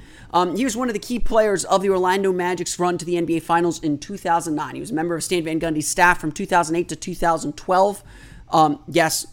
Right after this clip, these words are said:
all five years that the Magic play, that, that Stan Van Gundy was here,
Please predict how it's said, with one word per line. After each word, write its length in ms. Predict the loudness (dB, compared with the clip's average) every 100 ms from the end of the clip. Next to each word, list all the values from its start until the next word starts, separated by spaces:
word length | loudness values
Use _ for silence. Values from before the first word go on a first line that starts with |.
| 6
all 180 | 6
five 300 | 8 6 6
years 280 | 6 2 0
that 80 | -2
the 60 | -2
Magic 340 | -2 -4 -8
play, 280 | -4 -2 -2
that, 240 | -4 -4
that 120 | -4
Stan 200 | -2 -2
Van 140 | 0 -2
Gundy 240 | -2 -2
was 200 | -2 -4
here, 320 | 2 4 2